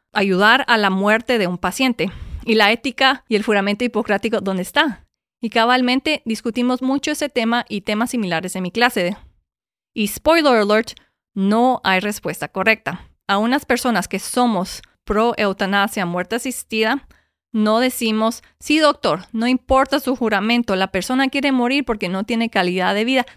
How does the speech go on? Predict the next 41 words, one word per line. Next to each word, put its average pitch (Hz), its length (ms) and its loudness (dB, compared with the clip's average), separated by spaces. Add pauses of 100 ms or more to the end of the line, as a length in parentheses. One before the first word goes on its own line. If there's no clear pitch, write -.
(120)
Dele, 294 640 0
mátelo, 208 920 2
dele 233 400 0
pues, - 300 -8
apúrese". - 640 -4 (800)
No 247 140 2
es 311 120 2
solo 339 240 4
así 320 300 2
de 311 80 4
apoyar 190 420 2
a 214 60 4
alguien 247 240 2
que 196 140 0
decide 208 480 0
terminar 185 380 -2
su 175 180 -6
vida. 220 320 0 (340)
Igual, 269 340 4
la 185 140 2
persona 202 320 -2
que 233 160 -2
quiere 196 220 -2
finalizar 185 560 -2
su 226 120 -4
vida 202 220 0
porque 165 260 -6
piensa, 208 680 -4 (260)
siente 214 640 -2
que - 100 -6
ya 160 80 -2
no 175 120 -4
tiene 208 240 -2
calidad 220 360 0
de 262 120 0
vida, 240 280 0 (220)
no 294 80 -2
es 339 100 -4
una 415 160 0
decisión 208 420 -2
fácil. 247 460 -2